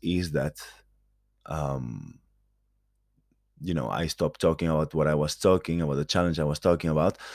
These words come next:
and, uh, I start being just very frustrated about the, um, the forest, which is, which is gone. Um, tomorrow I will be uploading, um, a,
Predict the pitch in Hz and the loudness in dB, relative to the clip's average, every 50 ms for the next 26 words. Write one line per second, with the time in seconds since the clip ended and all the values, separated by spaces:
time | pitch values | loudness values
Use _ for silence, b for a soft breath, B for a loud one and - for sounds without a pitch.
0 | B B B - 101 110 113 113 110 98 104 98 92 90 87 - - - 82 82 | B B B 4 4 6 6 6 6 6 6 8 8 6 4 2 2 2 2 2
1 | 80 82 80 - - - 78 78 82 76 71 76 76 78 80 85 76 76 71 76 | 2 0 -2 -2 0 2 2 2 2 0 0 0 0 0 0 0 0 0 -2 -2
2 | 73 73 73 60 69 85 - 101 95 - - 98 90 82 87 90 87 95 87 85 | -2 -2 -2 -2 -2 -2 -2 -2 -4 0 2 4 4 4 4 2 2 2 2 2
3 | 78 85 95 101 - - 76 80 85 82 87 87 87 90 87 87 82 69 53 50 | 4 2 2 0 -2 -8 -4 -2 0 2 2 4 2 2 2 0 -2 -4 -6 -8
4 | - - - 71 - 87 - - - 110 131 143 110 90 - - - 85 85 82 | -14 -16 -14 -10 -10 -10 -6 2 4 6 8 8 8 6 4 -2 -6 -2 -2 -2
5 | - - 87 82 80 78 - - - - - - - - 85 - - 92 85 80 | 0 0 0 2 2 0 0 -2 -4 -6 -6 -8 -8 -8 -6 -4 -2 -4 -2 2
6 | 73 107 117 120 87 - - _ B B B B B B B B B B B B | 6 6 6 6 6 0 -6 _ B B B B B B B B B B B B
7 | B - 98 95 92 92 90 90 90 87 - - - 107 104 120 143 160 147 117 | B -2 0 2 4 4 4 4 2 0 -2 -2 0 4 6 8 10 10 12 10
8 | 107 120 123 - - _ - 98 104 101 101 101 95 87 78 95 92 92 90 87 | 10 10 6 2 -6 _ 0 2 4 4 6 4 4 4 2 2 2 2 2 2
9 | - - 95 90 - 90 87 85 85 80 85 85 85 82 76 73 - _ - - | 0 -2 -4 -4 0 2 4 4 4 4 2 0 0 0 -2 -4 -8 _ -10 -6
10 | 85 82 78 78 78 76 73 73 73 71 64 62 57 - _ _ _ _ _ _ | -4 -2 -2 -2 -2 -2 -2 -2 -4 -4 -6 -8 -12 -16 _ _ _ _ _ _
11 | _ _ _ _ _ _ _ _ _ _ _ _ _ _ - 85 80 | _ _ _ _ _ _ _ _ _ _ _ _ _ _ -12 -12 -12